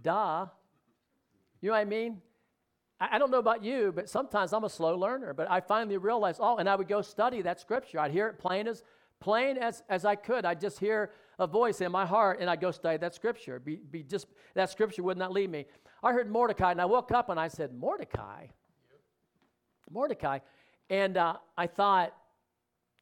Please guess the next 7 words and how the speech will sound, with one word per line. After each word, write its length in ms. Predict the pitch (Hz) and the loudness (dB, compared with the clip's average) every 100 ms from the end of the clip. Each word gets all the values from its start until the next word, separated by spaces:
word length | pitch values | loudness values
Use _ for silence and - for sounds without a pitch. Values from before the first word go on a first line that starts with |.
| - | -2
"Well, 140 | 190 | 2
I 60 | 214 | 4
know 180 | 240 170 | 4 0
Mordecai 560 | 190 151 - 170 285 113 117 - - | 0 -2 0 0 0 -4 -12 -16 -8
in 140 | 151 | -8
the 80 | 120 | -4
Bible." 720 | 139 175 302 143 117 - - | -2 0 -2 -6 -8 -10 -12